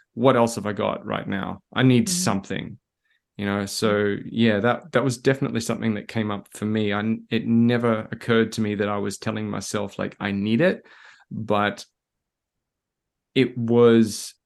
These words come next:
Speaker 1: it was, I guess, a, a weird kind of pillar of support, a really
Speaker 2: Mm-hmm.
Speaker 1: dysfunctional pillar of support.
Speaker 2: Yeah.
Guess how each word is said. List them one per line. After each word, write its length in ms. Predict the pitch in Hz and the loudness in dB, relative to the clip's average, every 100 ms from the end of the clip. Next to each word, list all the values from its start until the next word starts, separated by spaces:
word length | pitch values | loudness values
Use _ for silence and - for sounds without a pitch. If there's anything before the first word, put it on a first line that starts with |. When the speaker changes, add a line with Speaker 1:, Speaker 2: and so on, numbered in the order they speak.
| _ _ _ _ - - _ _ _ _ _ _ _ _ - - _ _ _ | _ _ _ _ -20 -20 _ _ _ _ _ _ _ _ -20 -20 _ _ _
Speaker 1:
it 60 | 127 | 0
was, 160 | 120 | 2
I 100 | 123 | 2
guess, 220 | 117 120 | 2 0
a, 240 | - 117 - _ _ | 0 -4 -4 _ _
a 80 | - - _ _ | -14 -14 _ _
weird 640 | - 113 127 127 131 123 120 | -10 0 4 6 6 4 2
kind 240 | 120 113 | 0 0
of 180 | 107 - | 0 -6
pillar 420 | - 120 117 107 | -4 0 2 2
of 140 | 104 98 | 0 -6
support, 800 | - - - 101 101 - - - _ _ - | -10 -12 -8 -4 -4 -6 -14 -18 _ _ -2
a 80 | |
really 280 | 117 123 113 | 2 6 6
Speaker 2:
Mm-hmm. 60 | 107 | 4
Speaker 1:
dysfunctional 840 | 98 - 117 117 113 113 98 95 | 0 -2 0 0 0 -2 -2 -4
pillar 280 | - 104 98 | -4 -4 -2
of 120 | 92 | -4
support. 580 | - - - 95 - - _ _ _ _ _ _ _ _ _ | -8 -14 -8 -8 -8 -12 _ _ _ _ _ _ _ _ _
Speaker 2:
Yeah. 240 | 208 226 | -4 -4